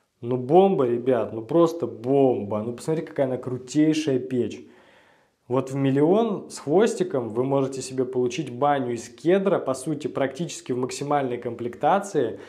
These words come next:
с крутейшей печью на четыре помещения с отсечением холодной зоны, с огромным столом, пластиковым окном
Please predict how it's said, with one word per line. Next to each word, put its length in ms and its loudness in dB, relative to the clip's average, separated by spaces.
с 100 -14
крутейшей 760 0
печью 520 0
на 120 -2
четыре 400 -2
помещения 560 -2
с 100 -8
отсечением 540 -4
холодной 500 -2
зоны, 380 0
с 100 -6
огромным 480 -2
столом, 640 0
пластиковым 760 -2
окном 720 0